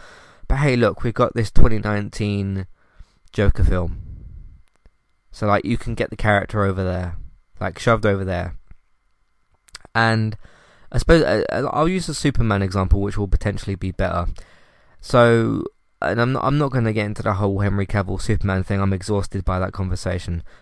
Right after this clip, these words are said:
But Henry Cavill, obviously inactive as Superman. He's not officially quit, and he's not got a new film coming out, right? So, let's just leave it at that for now, 'cause I've talked about that to death. Um, so Warner Brothers' way of doing that is kind of, "Hey, we haven't got a current Kal-El Clark Kent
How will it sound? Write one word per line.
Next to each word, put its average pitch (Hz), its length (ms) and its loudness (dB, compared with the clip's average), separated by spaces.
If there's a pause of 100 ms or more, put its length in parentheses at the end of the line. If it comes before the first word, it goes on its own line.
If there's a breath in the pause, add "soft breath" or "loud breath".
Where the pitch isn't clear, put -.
(120)
But 107 100 -2
Henry 143 220 0
Cavill, 123 360 0
obviously 107 520 -2
inactive 104 800 -4
as 101 100 -8
Superman. 98 480 -4
He's 95 140 -6
not 104 240 -2
officially 101 420 -4
quit, - 460 0
and 98 100 -2
he's 92 160 -4
not 101 140 -2
got 90 160 -4
a 95 40 -4
new 92 120 0
film 90 240 -2
coming 87 260 -6
out, 85 140 -8
right? 113 240 0 (160)
So, - 180 -16 (420)
let's 107 140 -4
just - 180 -10
leave 101 140 -4
it 95 80 -4
at 87 80 -6
that 90 160 -6
for 87 100 -6
now, 87 240 -4 (840 loud breath)
'cause 101 100 -4
I've 98 80 -2
talked - 220 -2
about 101 160 2
that 101 180 -2
to - 80 -8
death. 90 420 -4 (460 soft breath)
Um, 117 460 2 (200)
so 120 540 2 (540)
Warner 143 260 2
Brothers' 139 340 0
way 117 180 0
of 104 160 -4
doing 104 280 0
that 110 200 -4
is 101 160 -8
kind 101 300 -2
of, 95 120 -4
"Hey, 156 240 -2
we 117 140 -2
haven't 123 260 -2
got 104 240 0
a 104 260 0
current - 640 -4
Kal-El 98 720 -2
Clark 95 320 -6
Kent 95 380 -6